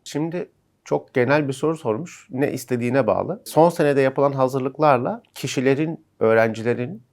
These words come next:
istediği yerlere girdiğine şahitliğim vardır. Ama şimdi eğitim hayatı boyunca hiçbir şey yapmamış, bir sayfa kitap okumamış ve atıyorum bir Boğaziçi mühendislik hedefliyorsa o biraz zor.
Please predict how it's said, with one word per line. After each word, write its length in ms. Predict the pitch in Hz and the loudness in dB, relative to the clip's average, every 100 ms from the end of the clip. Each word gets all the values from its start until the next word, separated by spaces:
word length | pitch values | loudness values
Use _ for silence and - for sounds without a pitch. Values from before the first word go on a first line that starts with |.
| _ | _
istediği 500 | 123 120 131 123 143 | -12 -4 -2 0 0
yerlere 340 | 127 110 104 | 0 0 -4
girdiğine 480 | 107 139 113 113 185 | -4 -4 -2 -4 -8
şahitliğim 680 | 185 139 117 - 160 185 156 | 0 2 4 0 -6 -6 4
vardır. 480 | 143 113 87 - _ - | 6 6 2 -14 _ -4
Ama 360 | - 160 147 - | 2 2 2 -2
şimdi 520 | - 147 139 135 131 | -4 -2 0 -2 -4
eğitim 420 | 117 123 123 160 147 | -2 0 0 -4 -2
hayatı 460 | 127 123 131 165 | 2 4 2 0
boyunca 320 | 131 113 104 | -2 -2 -4
hiçbir 320 | 110 151 - 135 | -8 -10 -12 -6
şey 160 | 127 | -2
yapmamış, 460 | 110 110 104 98 - | -2 -2 -8 -8 -4
bir 100 | 147 | -4
sayfa 360 | - 120 120 | -2 -2 -4
kitap 320 | 123 - 120 127 | -10 -4 -4 -4
okumamış 600 | 123 139 104 90 - - | -4 -2 0 -2 -8 -4
ve 280 | 104 113 - _ _ _ | 0 0 0 _ _ _
atıyorum 500 | 113 113 120 104 101 | -6 -4 -2 -4 -4
bir 160 | 107 107 | -8 0
Boğaziçi 540 | 117 127 127 123 120 | 4 6 4 0 -4
mühendislik 600 | 107 107 110 113 117 135 | -2 0 0 -2 -6 -6
hedefliyorsa 600 | 101 92 95 - 98 - | -6 -6 -6 -8 -8 -2
o 160 | - 120 | -2 0
biraz 400 | 113 180 180 - _ - | 0 -2 -4 -18 _ -20
zor. 480 | 110 107 87 - | -4 0 0 -2